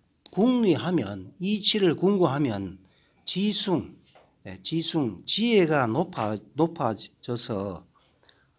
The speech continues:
여 뭐와 같다. 하늘, 하, 어, 여, 어, 어, 어,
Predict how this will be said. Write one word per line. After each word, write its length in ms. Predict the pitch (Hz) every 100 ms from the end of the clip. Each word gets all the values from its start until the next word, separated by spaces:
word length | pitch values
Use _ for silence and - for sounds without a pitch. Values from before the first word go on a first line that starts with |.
| _ 131
여 280 | 123 156 139
뭐와 320 | 123 165 127
같다. 280 | 98 - 87
하늘, 720 | 85 - 208 233 202 120 85 - - - -
하, 140 | - -
어, 440 | - 117 107 98
여, 320 | 147 131 85 - _ _ _ _ _ _ 117
어, 380 | 107 104 101 92 _ _ _ _ _ _ _ _ _ _ _ _ _ _ _ _ _ _ _ _ _ _
어, 80 | 120
어, 420 | 107 107 135 120